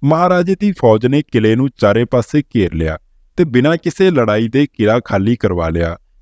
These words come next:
ਤੇ ਜੱਸਾ ਸਿੰਘ ਨੂੰ ਕਿਲੇ ਤੋਂ ਕੱਢ ਦਿੱਤਾ ਗਿਆ, ਪਰ ਉਸ ਨੂੰ ਗੁਜ਼ਾਰੇ ਲਈ ਹੋਰ ਥਾਂ ਜ਼ਗੀਰ ਦੇ ਦਿੱਤੀ। ਮਹਾਰਾਜਾ ਸਾਹਿਬ ਅਜੇ ਇੱਥੇ ਹੀ ਸਨ ਕਿ ਖਬਰਾਂ ਪਹੁੰਚੀਆਂ ਕਿ ਨਿਜ਼ਾਮੂਦੀਨ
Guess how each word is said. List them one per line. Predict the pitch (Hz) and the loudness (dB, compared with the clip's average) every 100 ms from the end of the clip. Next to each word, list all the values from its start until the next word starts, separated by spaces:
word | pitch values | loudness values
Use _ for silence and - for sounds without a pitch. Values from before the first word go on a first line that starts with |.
| - | -4
ਤੇ | 175 | 0
ਜੱਸਾ | 139 117 147 | 0 0 -2
ਸਿੰਘ | 151 160 165 | -2 -2 0
ਨੂੰ | 175 170 | -2 -2
ਕਿਲੇ | - 107 110 | 0 0 0
ਤੋਂ | 143 143 | -2 0
ਕੱਢ | 95 87 | -2 0
ਦਿੱਤਾ | 85 - 80 | -4 -4 -6
ਗਿਆ, | 78 78 73 - - _ _ - | -4 -6 -6 -12 -20 _ _ -2
ਪਰ | 143 175 | 0 0
ਉਸ | 165 | -2
ਨੂੰ | 185 190 165 | -2 -2 0
ਗੁਜ਼ਾਰੇ | 120 101 101 113 | 0 2 0 0
ਲਈ | 110 120 131 - - | 0 0 -2 -6 -4
ਹੋਰ | 147 - | -4 -4
ਥਾਂ | - 151 | 0 0
ਜ਼ਗੀਰ | 120 - 101 - | 0 -6 -4 -4
ਦੇ | 185 | -2
ਦਿੱਤੀ। | 165 _ - 220 - _ _ _ _ _ _ _ _ _ _ _ _ _ - | -4 _ -8 -8 -8 _ _ _ _ _ _ _ _ _ _ _ _ _ -2
ਮਹਾਰਾਜਾ | 98 98 110 113 127 | 2 4 2 2 -2
ਸਾਹਿਬ | 127 117 120 127 | 0 0 0 0
ਅਜੇ | 117 120 | 0 -2
ਇੱਥੇ | - 147 | 0 0
ਹੀ | 165 | 0
ਸਨ | 98 85 85 _ _ _ 185 | -2 -4 -8 _ _ _ -4
ਕਿ | 185 | -2
ਖਬਰਾਂ | 131 123 165 151 | 0 0 -2 0
ਪਹੁੰਚੀਆਂ | 151 147 175 175 - | -2 -2 -2 -2 0
ਕਿ | 202 | 0
ਨਿਜ਼ਾਮੂਦੀਨ | 151 107 104 104 123 123 135 | 0 0 0 0 -2 0 -2